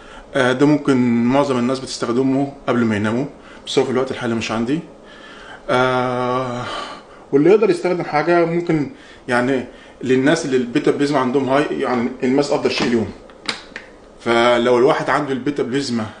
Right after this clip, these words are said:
ما، ما بتحرقش، ما ينفعش ياخد ماس، وزنه هيزيد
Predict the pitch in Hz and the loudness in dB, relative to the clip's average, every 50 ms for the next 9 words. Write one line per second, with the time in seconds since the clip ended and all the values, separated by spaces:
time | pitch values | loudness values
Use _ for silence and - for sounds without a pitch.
0 | - - - - - - - - - - 113 110 - - - - - - - - | -20 -20 -20 -20 -20 -20 -20 -16 -8 -8 -8 -8 -8 -16 -20 -20 -20 -20 -20 -20
1 | - - - - 123 117 - - - - 135 156 151 - 156 160 165 160 - - | -20 -20 -10 -6 -6 -6 -6 -6 -4 0 0 0 0 0 -2 -2 -4 -4 -10 -18
2 | - - - - - - 123 113 - 160 160 - 180 151 127 127 135 131 127 - | -20 -20 -20 -14 -6 -6 -4 0 0 0 2 2 0 0 2 0 0 0 0 -2
3 | - - - - - - - - - - - - - 123 131 147 147 143 151 156 | -6 -10 -16 -20 -20 -20 -20 -20 -20 -20 -18 -6 0 2 2 2 2 0 -2 -2
4 | 151 131 127 120 113 113 131 147 | -2 -2 -2 -2 -2 -2 -4 -6